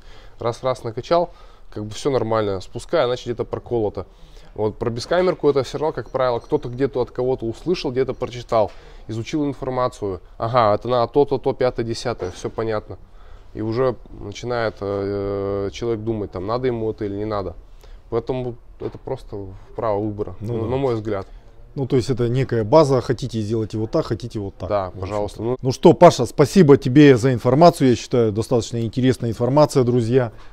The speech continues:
Speaker 2: Ну и вот такой велосипед у нас есть, у него есть, э, свои хорошие какие-то моменты, но в целом тоже достаточно интересная модель.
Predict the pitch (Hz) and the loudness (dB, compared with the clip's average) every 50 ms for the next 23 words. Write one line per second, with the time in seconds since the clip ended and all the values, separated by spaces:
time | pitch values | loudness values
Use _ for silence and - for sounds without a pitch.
0 | - - 131 147 143 139 131 131 143 - - 143 131 - - 143 135 120 123 127 | -6 -2 2 4 4 6 6 6 6 6 6 4 2 6 6 6 8 8 6 4
1 | 113 - - - - 127 - 117 113 117 113 - - 143 160 170 160 170 - 131 | 2 0 -2 0 0 0 0 0 -2 -4 -4 -2 2 6 6 6 6 6 2 -4
2 | 123 120 117 110 110 110 110 120 120 107 - - - - - 110 107 107 104 101 | -4 -2 -2 0 0 0 0 0 0 -2 -4 -8 -12 -8 -4 -2 -2 -2 -2 -4
3 | 92 - - 113 117 110 107 107 104 101 101 95 87 - 113 110 113 107 - 107 | -6 -4 -2 -2 0 0 0 0 -2 -2 -4 -6 -8 -6 -4 -4 -4 -4 -6 -8
4 | 92 - 92 - 110 - - 110 117 123 127 143 151 139 - 110 101 101 90 - | -10 -10 -10 -10 -10 -8 -6 -6 -4 -2 0 2 2 0 0 -4 -8 -8 -8 -2
5 | - - 139 131 117 101 - - 120 107 104 92 - - - - - - - 101 | 2 6 6 6 6 4 2 0 0 0 0 -2 -6 -8 -16 -20 -20 -14 -8 -6
6 | 104 98 - 127 127 110 - - - 113 110 107 104 101 - - - - - 135 | -4 -2 2 2 2 2 2 -2 -4 -4 -2 -2 -2 -4 -6 -12 -14 -6 -2 0
7 | 143 135 - - 131 135 139 131 - - 123 120 117 117 120 120 110 127 120 90 | 0 0 2 2 4 6 6 6 4 2 -4 -4 -4 -2 -2 2 4 4 4 2
8 | 80 | 0